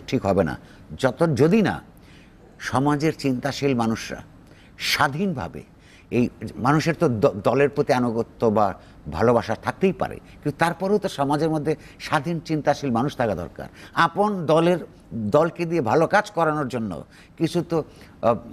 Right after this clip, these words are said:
দ্রোহী চিন্তা সমাজে তাদের সামনে হাজির করা উচিত। যতক্ষণ পর্যন্ত আমরা জনসমাজ রাজনৈতিকভাবে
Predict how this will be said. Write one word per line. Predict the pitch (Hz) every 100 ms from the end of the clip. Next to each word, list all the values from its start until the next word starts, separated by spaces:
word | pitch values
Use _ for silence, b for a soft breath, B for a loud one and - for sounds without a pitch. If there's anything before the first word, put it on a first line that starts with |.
| 113 104
দ্রোহী | 87 185 165 208
চিন্তা | 160 117 - 87 - - B B
সমাজে | - 139 143 135 139
তাদের | 131 131
সামনে | - 139 123
হাজির | 123 151
করা | 139 101
উচিত। | 95 - - B B B -
যতক্ষণ | 110 - 127 151
পর্যন্ত | 147 147 147
আমরা | 147 113
জনসমাজ | 117 110 131 - 98 73 - - - - - - - B B -
রাজনৈতিকভাবে | 98 113 - 143 143 139 101 82